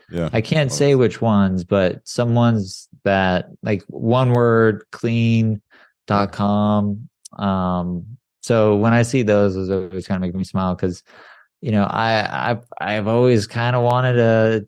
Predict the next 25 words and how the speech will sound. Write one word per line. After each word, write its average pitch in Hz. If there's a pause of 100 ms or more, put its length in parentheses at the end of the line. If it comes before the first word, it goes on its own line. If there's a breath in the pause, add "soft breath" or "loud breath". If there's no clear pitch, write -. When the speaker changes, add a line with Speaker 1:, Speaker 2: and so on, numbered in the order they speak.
(160)
Speaker 2:
solid 117
domain 113
as 107
well, 107
if 113
I'm 101
just 101
being 107
Speaker 1:
Mm-hmm. 101
Speaker 2:
honest. 107 (240 soft breath)
Speaker 1:
Yeah. -
<laughs> -
Speaker 2:
Um, 101 (240)
you 127
know, 117
'cause 127
you 123
see 165
it 180
and 139
you're 120
just 104
like, 95
"Damn, 143
like, 90